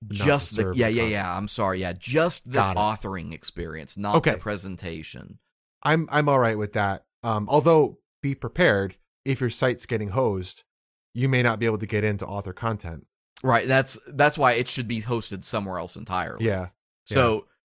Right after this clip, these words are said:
Speaker 1: Yeah.
Speaker 2: if you are doing static site generation and Gatsby is, is printing that out for you, that should
Speaker 1: Mm-hmm.
Speaker 2: be going to GitHub, or that should be going to
Speaker 1: Right.
Speaker 2: a C D N, to, to S three or something like that, to be served out from those locations,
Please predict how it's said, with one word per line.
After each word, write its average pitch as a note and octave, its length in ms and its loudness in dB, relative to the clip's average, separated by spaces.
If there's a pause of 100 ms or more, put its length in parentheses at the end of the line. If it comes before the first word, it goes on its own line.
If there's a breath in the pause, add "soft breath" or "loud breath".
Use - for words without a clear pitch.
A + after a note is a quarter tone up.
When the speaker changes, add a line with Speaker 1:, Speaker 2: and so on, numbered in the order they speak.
(120)
Speaker 1:
Yeah. C3+ 100 4
Speaker 2:
if A#2 100 -6
you D3 140 4
are B2+ 100 4
doing B2 260 0
static G#2 400 -2
site A2+ 240 -2
generation F2 800 -6 (320)
and G2 320 -6 (180)
Gatsby G#2 520 -2
is, F2+ 180 -6
is F2+ 320 -6
printing G2 440 -6
that F2+ 180 -4
out G#2 260 0
for F2+ 300 -4
you, F2 340 -6 (240)
that A2 160 0
should F#2+ 120 -2
Speaker 1:
Mm-hmm. F2+ 40 -2
Speaker 2:
be A2 120 -2
going G2+ 500 -2 (180)
to G2+ 100 -8
GitHub, E2+ 540 -6
or E2+ 160 -8
that F2+ 160 -8
should G2+ 140 -10
be G#2 100 -4
going F#2+ 460 -4
to G#2+ 120 -4
Speaker 1:
Right. F#2 140 0
Speaker 2:
a - 80 -4
C G2 240 -2
D F2+ 200 -4
N, E2+ 420 -8
to, F2+ 280 -6
to - 220 -8
S F2 220 -8
three F2+ 440 -8
or E2 80 -8
something F2 320 -10
like E2 200 -12
that, F2+ 420 -4 (320)
to A2 80 -10
be G2+ 140 -4
served F#2+ 400 -6
out F2+ 200 -4
from F2 180 -8 (100)
those A2 320 0
locations, E2 580 -8